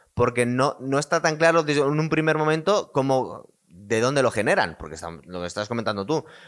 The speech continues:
del dinero que se han gastado por pagar veinte, treinta, cincuenta mil euros por una prenda, no, no cubres gastos para nada.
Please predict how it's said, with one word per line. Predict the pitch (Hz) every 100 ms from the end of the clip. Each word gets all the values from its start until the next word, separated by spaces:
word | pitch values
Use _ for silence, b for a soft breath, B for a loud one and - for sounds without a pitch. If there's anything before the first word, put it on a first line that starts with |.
| B
del | 120 113
dinero | 113 120
que | 131
se | 151
han |
gastado | 147 143 160 147 B B
por | 123 117
pagar | 120 139
veinte, | 151 160 135
treinta, | 135 156 131
cincuenta | 120 113 113
mil | 123 135
euros | 151
por | 143 139
una | 143
prenda, | 135 147 151 185 -
no, | 117 113
no | 104 107
cubres | 113 110 101
gastos | 117 185 - 87
para | - 92
nada. | 107 165 92